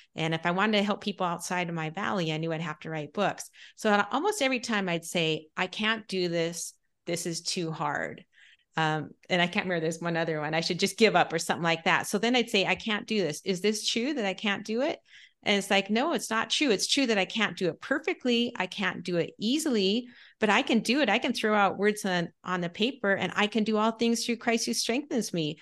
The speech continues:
So it doesn't matter if I like it or if I'm good on it, God can help me. Um, it's too hard." And then I'd say, Well, it's hard, but it's not too hard.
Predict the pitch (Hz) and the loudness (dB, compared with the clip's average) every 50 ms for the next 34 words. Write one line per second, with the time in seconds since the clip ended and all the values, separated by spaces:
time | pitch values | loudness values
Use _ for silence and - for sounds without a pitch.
0 | - - - - - - - 220 196 190 190 190 220 254 311 262 220 214 226 262 | -16 -20 -20 -18 -14 0 4 6 6 6 6 4 2 2 2 2 2 4 4 4
1 | 277 254 262 - 208 196 190 185 185 202 208 - 240 208 202 - 185 185 185 175 | 4 2 2 2 2 2 2 2 2 0 0 0 -2 -2 -2 -2 -4 -4 -4 -2
2 | 208 240 247 233 202 196 196 180 - - 185 180 185 175 - 175 175 175 226 247 | -2 -2 0 0 0 0 0 -2 -2 -2 0 0 0 -2 -4 -4 -2 0 0 0
3 | 233 190 170 147 147 - - _ _ - - - - - _ 180 180 175 170 165 | 0 0 -2 -4 -4 -6 -10 _ _ -20 -20 -20 -20 -4 _ 4 4 6 4 4
4 | - - 214 - - - - - 285 254 240 277 285 262 208 170 147 - - - | 4 4 2 2 4 2 2 2 4 2 2 2 2 4 4 4 2 0 -4 -8
5 | - - 185 185 180 175 175 175 180 185 180 180 175 - 190 180 175 170 170 - | -6 -2 -2 0 0 -2 -4 -4 -2 -2 -2 -2 0 2 4 4 4 4 2 2
6 | 190 196 185 180 180 175 175 175 - _ _ _ - 214 202 - - - - 370 | 2 4 6 6 6 4 2 -2 -8 _ _ _ 0 0 0 0 -2 -2 0 4
7 | 330 247 175 160 160 170 175 196 190 214 214 - - 196 190 185 180 - 185 170 | 4 6 6 4 4 2 -2 -4 -8 -12 -10 -6 -2 0 0 0 0 0 2 2
8 | 139 - - - - 277 233 175 175 175 - - - - - - | 0 0 -2 0 0 2 2 2 0 0 -2 -4 -4 -6 -8 -10